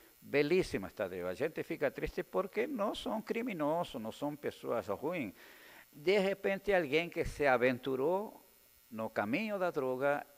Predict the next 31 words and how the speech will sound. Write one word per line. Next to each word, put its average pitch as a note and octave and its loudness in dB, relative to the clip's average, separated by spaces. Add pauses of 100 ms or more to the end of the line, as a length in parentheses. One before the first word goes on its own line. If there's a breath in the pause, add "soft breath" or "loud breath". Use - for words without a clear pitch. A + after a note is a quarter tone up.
e A2 -2
isso F2 -2
acabou A2+ 4
desastrando A#2 2
a F2+ 0
família. F2+ -6 (240 loud breath)
Provoca G#2+ 0
um C3+ 0
caos A#2+ 6
para G#2 4
si, D3+ -2
como G#2 -4
provoca G#2+ -2
um G2+ -6
caos A2 4
para, F#2 0 (320 loud breath)
eh, F#2+ 0
seus A#2 -2
familiares, A2+ 2
para F2+ 2
o F2 -2
núcleo A2+ 0
onde G#2 -4
se - -6
encontra. B2 -4
Se G#2 -8
tinha G#3+ 0
família, F3+ 0
acaba F3 4
a D3+ 4
família. D#3 0